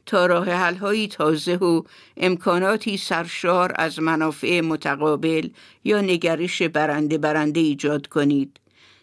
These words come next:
طبیعتاً این امر مستلزم صرف وقت و صبر و شکیبایی و پرورش منش قدرتمند ناشی از عادتهای یک و دو و سه است. همچنین مستلزم احساس ایمنی درونی است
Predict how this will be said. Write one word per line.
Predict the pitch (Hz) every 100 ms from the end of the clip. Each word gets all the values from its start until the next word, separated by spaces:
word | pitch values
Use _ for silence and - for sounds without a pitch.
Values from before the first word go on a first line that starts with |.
| -
طبیعتاً | - 175 175 175 175 190
این | 196 - 170 -
امر | 165 170 165
مستلزم | 165 160 - 160 151 156 165 170
صرف | - 170 165 - 165 147
وقت | 165 175 -
و | 160 147
صبر | - 185 170 -
و | 156
شکیبایی | 143 - 156 156 151 151 151 165 180
و | 170 143 - - - -
پرورش | 180 175 165 170 196 -
منش | 170 165 165 165 175 180 160
قدرتمند | 151 147 151 165 - 170 180 165
ناشی | 160 156 147 - 175
از | 170 143
عادتهای | 135 151 151 147 - 160 160 160 151 143 - - -
یک | 185 202 -
و | 170
دو | 165 175 156
و | 165
سه | - 170 151
است. | 139 160 - - _ _ - -
همچنین | - 170 170 170 175 185
مستلزم | 180 165 - 156 151 143 165 175 175 - - _ -
احساس | 175 175 185 185 -
ایمنی | 180 180 175 165 160 180 165
درونی | 165 160 156 160 175
است | 175 -